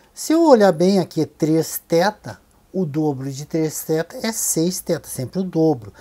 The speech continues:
Por isso que aqui virou seis, se aqui tem uma coisa que tem o dobro.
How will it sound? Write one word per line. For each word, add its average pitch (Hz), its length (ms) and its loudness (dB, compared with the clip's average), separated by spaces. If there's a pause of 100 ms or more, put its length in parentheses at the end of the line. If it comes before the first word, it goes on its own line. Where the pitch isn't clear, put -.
(240)
Por 143 140 -2
isso 185 180 0
que - 80 -8
aqui 190 160 -6
virou 180 220 0
seis, - 800 -4
se - 220 -10
aqui 113 200 -12
tem 135 140 -6
uma 151 160 -6
coisa 156 360 -2
que - 100 -14
tem 196 120 -2
o 226 100 -2
dobro. 151 460 0